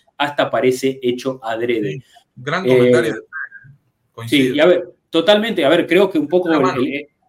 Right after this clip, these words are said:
Speaker 1: eh, eh, la pelota le pega en la mano porque se resbala y el campo fue un desastre, o sea,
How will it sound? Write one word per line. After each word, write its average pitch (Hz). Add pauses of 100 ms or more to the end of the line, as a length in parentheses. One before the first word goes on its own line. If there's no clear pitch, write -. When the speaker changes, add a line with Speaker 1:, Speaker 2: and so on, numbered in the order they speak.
(120)
Speaker 1:
eh, 127
eh, 123
la 120
pelota 185
le 139
pega 165
en 151
la 139
mano 185
porque 131
se 127
resbala 175
y 131
el 127
campo 185
fue 185
un 190
desastre, 156
o 110
sea, 127